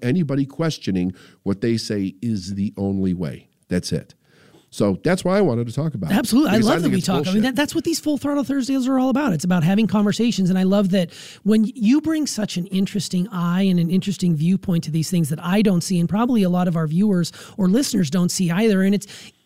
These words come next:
Speaker 2: I like to be, I like to hear both sides
Speaker 1: Me too.
Speaker 2: of a conversation. Uh, I fear that that's becoming more and more an anomaly. You're either all in or you're all in over here or all in over there. There's nothing in between.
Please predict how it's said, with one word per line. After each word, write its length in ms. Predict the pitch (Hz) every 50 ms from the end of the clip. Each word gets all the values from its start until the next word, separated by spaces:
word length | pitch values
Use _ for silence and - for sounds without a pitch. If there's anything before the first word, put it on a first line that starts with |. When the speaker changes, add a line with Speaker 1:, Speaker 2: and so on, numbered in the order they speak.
| _ _ _ -
Speaker 2:
I 200 | 220 233 330 370
like 360 | 381 311 247 226 226 220 226
to 120 | - 220 185
be, 500 | 147 139 175 175 175 170 175 180 175 - - - _ _ _ - - _ -
I 100 | 226 302
like 280 | 320 339 302 285 294 294
to 80 | - 262
hear 220 | 185 - 240 226
both 300 | 196 156 185 180 185 190
sides 560 | - - - 185 156 160 165 156 135 117 - 135
Speaker 1:
Me 100 | 160 170
too. 240 | - 220 269 277
Speaker 2:
of 100 | 240 190
a 60 | 175 185
conversation. 800 | - 190 190 185 185 180 - - 196 220 214 - - 156 127 120 - - - - - - _ -
Uh, 140 | 226 214 220 -
I 120 | 226 214 214
fear 300 | - - - 233 233 277 233
that 120 | 294 -
that's 220 | - 214 196 -
becoming 400 | - 214 - - 202 202 190 185
more 260 | 175 170 175 180 196 202
and 100 | 190 175
more 240 | 170 175 175 185 190
an 60 | 190
anomaly. 520 | 175 165 151 147 156 180 208 226 247 269
You're 300 | 269 254 208 202 190 190
either 380 | 190 196 170 190 175 165 165 - _ _ -
all 280 | 226 214 220 233 226 220
in 260 | 220 226 226 233 220
or 160 | 180 170 165
you're 280 | 165 170 165 170 170 - _ _ -
all 180 | - 226 254 294
in 80 | 294 285
over 140 | 285 285
here 240 | 175 190 233 226 208
or 40 | 196
all 180 | 185 180 190 196
in 80 | 208 208
over 180 | 202 196 185
there. 160 | 175 180 180
There's 220 | 170 175 170 131 175
nothing 380 | 175 180 180 170 - 185 175
in 100 | 175 165
between. 480 | 156 156 - - 214 214 220 202 185